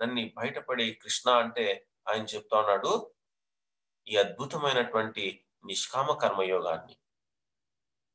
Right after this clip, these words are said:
ఆ కృష్ణ పరమాత్మ అందిస్తున్నాడు భగవద్గీత ద్వారా. ఈ నిష్కామ కర్మయోగాన్ని చెప్తాను, నువ్వు ఇలా చేయి, నేను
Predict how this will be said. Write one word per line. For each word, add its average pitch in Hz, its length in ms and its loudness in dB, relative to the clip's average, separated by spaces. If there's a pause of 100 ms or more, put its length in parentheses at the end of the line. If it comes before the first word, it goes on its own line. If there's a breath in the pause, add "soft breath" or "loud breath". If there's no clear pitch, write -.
(220)
ఆ - 260 2
కృష్ణ - 200 0
పరమాత్మ 135 440 6
అందిస్తున్నాడు 131 560 4
భగవద్గీత 117 600 2
ద్వారా. 107 520 2 (1040)
ఈ 113 140 0
నిష్కామ 147 380 6
కర్మయోగాన్ని 151 560 6
చెప్తాను, 143 280 -2
నువ్వు 175 160 0
ఇలా 196 120 10 (100)
చేయి, 214 200 4 (960)
నేను 190 280 4